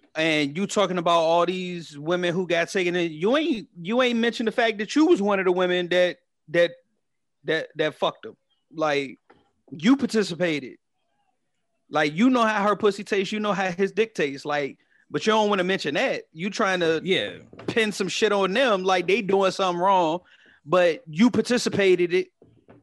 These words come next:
Speaker 1: I mean, participated in it, and, you know, you didn't get what you wanted to get or expected to get out of the situation. But she, like, even went into saying, like, "Well, you was going to get women for them,"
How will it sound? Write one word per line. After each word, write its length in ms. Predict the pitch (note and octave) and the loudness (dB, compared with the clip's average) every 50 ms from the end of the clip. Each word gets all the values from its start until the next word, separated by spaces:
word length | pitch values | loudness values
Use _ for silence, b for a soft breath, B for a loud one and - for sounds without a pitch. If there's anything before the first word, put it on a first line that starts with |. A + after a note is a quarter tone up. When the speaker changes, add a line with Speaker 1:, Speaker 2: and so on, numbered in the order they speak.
| _ _ _ - | _ _ _ -6
Speaker 1:
I 60 | D#3+ E3 | -4 -2
mean, 180 | F#3 F3 E3 | -2 -2 -2
participated 720 | C#3+ - F3 F#3+ A3+ A3 - - - G3 F#3+ F3+ F3 E3 - - | -4 -6 -4 -2 -2 -2 -4 -4 -2 0 0 0 0 -2 -4 -2
in 160 | F#3 A3+ A#3 | -2 -2 -2
it, 180 | F#3+ D#3 - - b b b b b _ _ _ _ | -2 -4 -6 -10 b b b b b _ _ _ _
and, 540 | E3+ E3+ F3+ F3 E3+ E3+ E3 D#3 D#3+ D#3+ D#3+ - _ _ _ _ _ _ _ _ _ _ _ _ _ _ _ _ _ _ _ _ _ _ _ _ _ - | -2 0 0 2 2 0 0 -2 -4 -6 -8 -12 _ _ _ _ _ _ _ _ _ _ _ _ _ _ _ _ _ _ _ _ _ _ _ _ _ -4
you 120 | F3+ F#3+ | -2 0
know, 260 | G3 F#3 F3+ F3+ F3+ E3 E3 | 2 4 4 2 2 0 -2
you 160 | F#3+ G3 A3 | -2 -2 0
didn't 240 | F3+ G#3 G3 G3 F3+ | 0 0 0 0 0
get 280 | D3+ F#3+ G3 G3 F#3+ - _ _ _ - - _ _ _ _ | 2 4 4 4 4 0 _ _ _ -18 -18 _ _ _ _
what 340 | D#3 D#3+ F#3 F3 - - A3 | 0 2 2 2 2 -2 -2
you 100 | A3+ A#3 | -2 0
wanted 380 | G#3+ G3+ G3+ G3+ G3 G3 F#3 | 0 2 0 2 2 0 0
to 80 | E3 F3 | 0 -2
get 300 | D#3 C3+ F3+ F#3+ G3 - - | -2 -2 -2 -2 -2 -2 -2
or 200 | F3+ F3+ F3+ D#3+ | 0 2 2 2
expected 520 | D#3+ - - - - G3+ G#3 - G3 F3 E3 | 0 -4 -6 -4 -4 -4 -2 -4 -6 -6 -6
to 60 | E3+ | -4
get 220 | D#3+ E3+ E3+ E3 - | -2 -2 -2 -2 -2
out 200 | E3+ F3 F#3 F3+ | -2 -2 -2 -2
of 80 | E3+ E3 | -4 -6
the 80 | E3 | -8
situation. 640 | D3+ - E3+ D#3+ F3 F3 G3 G3 F#3+ - - B2+ - B B B B B B B _ _ _ _ _ _ _ | -8 -10 -10 -10 -6 -4 -2 -4 -4 -4 -10 -14 -16 B B B B B B B _ _ _ _ _ _ _
But 300 | E3 E3 F3 E3+ E3 D#3+ | -2 0 2 2 2 0
she, 260 | - - - G#3+ A3 G#3+ | -2 -6 -8 -8 -6 -2
like, 240 | G#3 G3 F3+ F3 | -2 0 0 0
even 320 | D#3+ G3 G3+ F3+ F#3 F#3 F#3 | -2 -4 -6 -4 -4 -4 -2
went 160 | G3 G3 F#3+ | -2 -4 -4
into 180 | F#3 F#3 F#3 F3+ | -4 -4 -6 -4
saying, 240 | F3 - G#3 G3 F#3 | -4 -2 -2 0 0
like, 220 | F#3 F3+ F3 F3 E3 | 0 2 0 0 0
"Well, 140 | E3 E3 | 0 0
you 220 | E3 D#3 D3+ A3 B3 | -2 -2 -2 -2 -2
was 140 | B3 G3+ D#3 | -2 -2 -2
going 240 | C#3+ E3+ F#3+ G#3 G#3 | -2 0 0 0 0
to 80 | G3 | -2
get 340 | F3 C#3 B2+ F3 A3 G#3+ - | -4 -2 0 2 2 2 2
women 280 | E3 G3 G#3+ G#3+ G#3 F#3+ | 0 -2 -2 -2 -2 -4
for 280 | - - C4 E4+ E4+ | -2 0 0 0 0
them," 220 | B3 C#3+ B2 F2+ | 0 -2 -6 -10